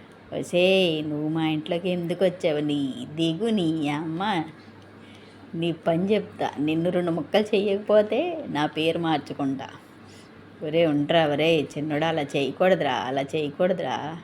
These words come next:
అది మన ఫ్రెండ్ రా, రోజు మనం చూస్తాం కదా. దాన్ని అలా కేకలేయకూడదురా, తిట్టకూడదురా.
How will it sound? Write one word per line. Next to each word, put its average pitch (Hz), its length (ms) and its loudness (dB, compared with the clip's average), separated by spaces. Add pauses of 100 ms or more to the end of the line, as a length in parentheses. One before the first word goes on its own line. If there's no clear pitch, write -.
(120)
అది 165 160 -2
మన 160 240 -2
ఫ్రెండ్ 147 400 0
రా, 165 180 4
రోజు 165 340 0
మనం 165 360 -2
చూస్తాం 160 380 -4
కదా. 170 240 -4 (480)
దాన్ని 170 240 4
అలా 165 160 4
కేకలేయకూడదురా, 160 1400 2 (160)
తిట్టకూడదురా. 160 840 -2